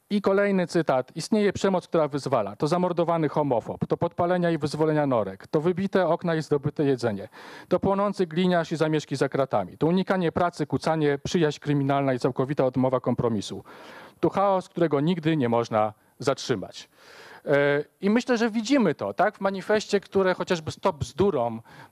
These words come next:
e, umieściło, e, w Warszawie na krakowskim przedmieściu, echa tego typu myślenia wyraźnie widać.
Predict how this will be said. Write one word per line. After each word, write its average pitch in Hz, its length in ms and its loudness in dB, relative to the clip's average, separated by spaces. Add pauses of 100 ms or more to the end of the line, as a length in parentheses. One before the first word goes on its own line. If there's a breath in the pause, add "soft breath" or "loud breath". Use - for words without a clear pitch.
(120)
e, 135 140 2
umieściło, 160 800 2
e, 180 300 -8 (1200)
w - 40 -10
Warszawie 147 300 2
na 143 100 0
krakowskim 147 400 -2
przedmieściu, 147 720 0 (360 loud breath)
echa 165 500 0 (180)
tego 170 260 0
typu 143 260 -8
myślenia 123 640 0 (200)
wyraźnie 120 680 0 (200)
widać. - 520 -6